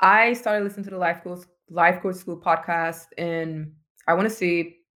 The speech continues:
three years ago. And just the way she encourages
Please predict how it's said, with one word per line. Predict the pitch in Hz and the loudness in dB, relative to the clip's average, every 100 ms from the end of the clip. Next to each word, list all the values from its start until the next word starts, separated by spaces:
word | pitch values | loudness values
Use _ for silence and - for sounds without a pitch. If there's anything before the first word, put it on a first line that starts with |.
| _ _ _ _ - | _ _ _ _ -4
three | 180 180 | 0 4
years | 214 214 | 2 2
ago. | 240 240 254 262 _ _ _ _ _ _ _ _ - | 2 2 0 -6 _ _ _ _ _ _ _ _ 2
And | 185 185 180 170 - - _ _ _ 185 | 6 6 4 2 -2 -6 _ _ _ -12
just | - 208 254 254 - _ _ | 4 6 6 2 -14 _ _
the | 202 | 2
way | 196 185 180 | 4 6 4
she | 180 - 196 | 0 -2 -2
encourages | 185 185 170 165 175 170 165 165 156 - | -2 0 0 0 0 0 0 -4 -12 -20